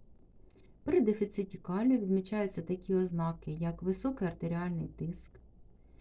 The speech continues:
високий вміст цукру в крові, незвичайна спрага, набрак щиколоток або кісті,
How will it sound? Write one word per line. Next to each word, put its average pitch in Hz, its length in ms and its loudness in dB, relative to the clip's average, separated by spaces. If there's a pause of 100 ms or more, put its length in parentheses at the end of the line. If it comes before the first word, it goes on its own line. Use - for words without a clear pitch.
(120)
високий 208 440 4
вміст 196 360 2
цукру 180 340 -2
в 185 80 0
крові, 185 440 0 (640)
незвичайна 226 600 4
спрага, 175 680 -2 (720)
набрак 226 540 4
щиколоток 185 680 -2
або 165 260 -2
кісті, 170 520 -8